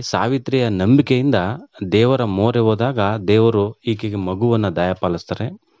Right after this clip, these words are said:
ಗೊಂಬೆಯ ಸ್ವರೂಪ ಮಗುವಿನ ರೂಪವಾಗಿ ಪಡೆದು ಸಾವಿತ್ರಿ ಜೀವನ ಸುಖಕರವಾಗಿರ್ತದೆ.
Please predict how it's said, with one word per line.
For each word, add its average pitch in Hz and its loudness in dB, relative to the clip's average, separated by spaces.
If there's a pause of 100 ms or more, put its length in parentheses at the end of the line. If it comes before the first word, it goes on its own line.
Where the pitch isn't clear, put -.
(1120)
ಗೊಂಬೆಯ 127 2
ಸ್ವರೂಪ 120 0 (400)
ಮಗುವಿನ 120 2
ರೂಪವಾಗಿ 117 0
ಪಡೆದು 98 -2 (220)
ಸಾವಿತ್ರಿ 104 -4
ಜೀವನ 101 -4 (140)
ಸುಖಕರವಾಗಿರ್ತದೆ. 87 -6